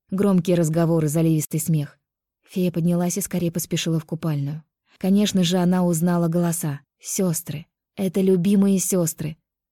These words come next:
Значит, послание все-таки дошло до Церата. Все эти минуты за ней из темного угла наблюдал он. Наблюдал и боялся показаться. Боялся услышать от нее то, что сказал Кайр, что она не помнит.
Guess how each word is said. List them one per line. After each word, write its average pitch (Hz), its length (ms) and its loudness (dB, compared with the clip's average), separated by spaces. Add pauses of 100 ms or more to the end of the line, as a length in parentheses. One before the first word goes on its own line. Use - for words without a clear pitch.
Значит, 175 400 -2
послание 175 540 0
все-таки 160 360 -4
дошло 165 340 0
до 151 100 -2
Церата. 143 460 -8 (400)
Все 254 240 4
эти 220 100 2
минуты 202 380 4
за 185 160 4
ней 185 200 4
из 165 80 0
темного 180 400 2
угла 170 220 2
наблюдал 160 460 2
он. 147 240 -4 (240)
Наблюдал 180 480 2
и 175 40 2
боялся 165 420 0
показаться. 160 600 -4 (400)
Боялся 180 460 0
услышать 175 360 -2
от 165 120 -2
нее 175 240 2
то, 185 180 -2
что 185 180 -6
сказал 170 380 -2
Кайр, 156 400 -4 (300)
что - 240 -4
она 160 200 2
не 156 140 2
помнит. 151 500 -4